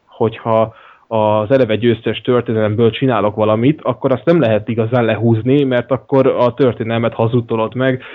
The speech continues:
a-, azok mellett voksolsz úgymond, akik, ö, nem, bo-, akik nem nyertek, és akik a gonoszok voltak. Tehát, ö, <clears throat> itt eleve győzelemből indul a film, mert ez egy olyan téma, amit még a mai napig is beszop az ember, és, ö,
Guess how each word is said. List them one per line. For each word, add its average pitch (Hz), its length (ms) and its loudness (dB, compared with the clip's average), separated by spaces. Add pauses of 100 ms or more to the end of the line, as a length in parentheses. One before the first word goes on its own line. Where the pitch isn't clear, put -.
(180)
a-, 123 200 0
azok 120 440 0
mellett 113 340 0
voksolsz 110 500 0
úgymond, 113 600 2
akik, 110 380 -6
ö, 107 200 0
nem, 113 360 0 (120)
bo-, 120 140 0
akik 113 280 -4
nem 117 140 0
nyertek, 113 440 -2
és 113 160 -4
akik - 220 -6
a 117 60 0
gonoszok 117 420 0
voltak. 113 460 0 (340)
Tehát, 113 400 0
ö, 123 200 4 (220)
<clears throat> 170 380 2
itt 120 280 -6
eleve 139 300 2
győzelemből 113 640 2
indul 113 280 0
a 107 60 0
film, 113 400 0 (380)
mert 117 220 -2
ez 110 60 -2
egy 120 160 0
olyan 113 240 2
téma, 117 300 0
amit 113 320 0
még 117 260 -2
a 117 40 -2
mai 113 220 2
napig 107 340 -4
is 107 140 -6
beszop 107 340 -2
az 104 100 0
ember, 110 300 2
és, 107 320 0
ö, 110 200 2